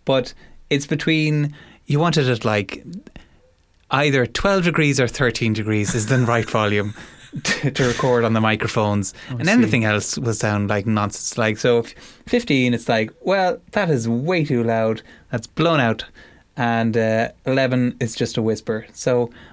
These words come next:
Speaker 1: I'm just increasing myself there. And hopefully
Speaker 2: Ah.
Speaker 1: that's something. Just like, like trying to, oh,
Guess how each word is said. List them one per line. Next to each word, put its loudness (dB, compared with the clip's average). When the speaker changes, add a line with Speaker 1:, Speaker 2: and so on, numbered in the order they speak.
Speaker 1:
I'm -2
just 2
increasing 2
myself 2
there. 2
And 0
hopefully 2
Speaker 2:
Ah. 0
Speaker 1:
that's 2
something. 2
Just -4
like, 0
like 0
trying 0
to, 0
oh, 0